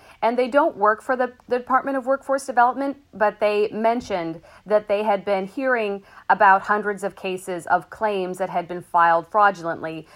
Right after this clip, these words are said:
So I followed up with D W D and asked for numbers related to unemployment fraud, the number of claims that had been falsely filed, the number of money they believed had been spent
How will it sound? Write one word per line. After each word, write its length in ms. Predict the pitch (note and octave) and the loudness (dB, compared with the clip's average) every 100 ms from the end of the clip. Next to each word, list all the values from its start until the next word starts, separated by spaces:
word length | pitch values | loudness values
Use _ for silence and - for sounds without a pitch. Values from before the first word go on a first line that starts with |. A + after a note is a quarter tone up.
| - | -20
So 180 | - B3 | -4 4
I 140 | A#3+ | 4
followed 400 | B3+ A#3+ A3+ A3 | 6 4 4 4
up 240 | G3 F3 - | 2 2 2
with 260 | F#3 F3+ - _ _ _ | 0 0 -4 _ _ _
D 160 | - A3 | -8 0
W 360 | F#3+ E3+ F3 E3+ | 2 2 0 -6
D 360 | F#3 A3+ A3+ | -6 -4 -2
and 140 | G3 F3+ | -2 0
asked 380 | E3 F3 - | -2 -2 -6
for 580 | - F#3+ F#3 E3+ E3+ - | -8 -2 2 4 2 0
numbers 680 | - B3+ C4+ B3+ B3 A#3+ A#3 | -4 0 2 2 2 0 -2
related 520 | G#3+ G3 F#3 F3+ E3+ | -2 0 -2 -4 -10
to 440 | - F#3 F3 E3 D#3+ - - - | -8 -6 -4 -6 -10 -18 -8 -4
unemployment 680 | F#3+ F3 - A#3+ A#3+ A3+ - | -2 -4 -2 -2 -2 -6 -2
fraud, 560 | A3 G3+ G3 F#3+ E3 | 4 6 8 6 2
the 80 | E3+ | -6
number 280 | E3+ E3 E3+ | -4 -2 -2
of 140 | D#3+ | -4
claims 440 | - G#3+ G3+ G3+ F#3+ | -6 -4 -2 -4 -6
that 100 | F3+ | -6
had 160 | F3 | -6
been 140 | E3+ E3 | -6 -4
falsely 420 | F3 E3 - E3+ | 0 -2 -4 -10
filed, 540 | - G#3+ G#3 G3+ G3+ | 4 6 6 6 2
the 60 | F3+ | 0
number 300 | E3+ D#3+ E3 | -4 -2 -4
of 100 | E3 | -4
money 380 | F#3+ G#3+ A3 G#3+ | 0 0 0 -2
they 160 | F3 | -4
believed 440 | D#3+ E3 E3+ E3+ - | -6 -6 -6 -8 -6
had 160 | E3+ | -8
been 160 | D#3+ D#3+ | -6 -10
spent 540 | - - F#3+ F#3+ F#3+ | -10 -6 -4 -4 -10